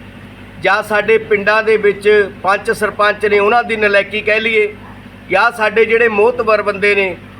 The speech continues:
ਉਹਨਾਂ ਦੀ ਨਲਾਇਕੀ ਦੇ ਕਾਰਨ ਅੱਜ ਸੱਤਵਾਂ ਦਰਿਆ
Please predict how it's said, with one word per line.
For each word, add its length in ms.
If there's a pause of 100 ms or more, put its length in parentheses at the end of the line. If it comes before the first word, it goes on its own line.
(300)
ਉਹਨਾਂ 320
ਦੀ 140
ਨਲਾਇਕੀ 500
ਦੇ 160
ਕਾਰਨ 420 (540)
ਅੱਜ 180
ਸੱਤਵਾਂ 600
ਦਰਿਆ 260